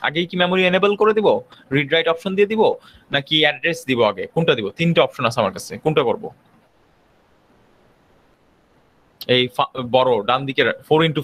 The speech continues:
four যে ব্লকটা দেখতে পাচ্ছি, এখানে কোনটা আগে আমি কি করব? Can you tell? ওই binary সেলের মতোই অনেকটা। sequence maintain করতে হবে একটা।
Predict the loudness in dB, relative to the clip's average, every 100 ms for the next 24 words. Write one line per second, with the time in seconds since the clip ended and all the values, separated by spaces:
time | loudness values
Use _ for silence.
0 | 2 2 2 0 2 0 0 -2 0 0
1 | -2 -2 -2 0 0 -2 -6 -20 -20 _
2 | -2 0 2 0 0 2 2 2 0 0
3 | 0 0 0 0 -2 -4 -8 -6 0 2
4 | 0 -4 -8 -4 -2 -2 0 -2 -2 _
5 | -2 0 0 0 -2 -2 -2 0 0 0
6 | 0 0 0 -4 -8 -8 _ _ _ _
7 | _ -6 -2 0 0 0 -2 0 -2 -2
8 | -2 0 0 -2 -8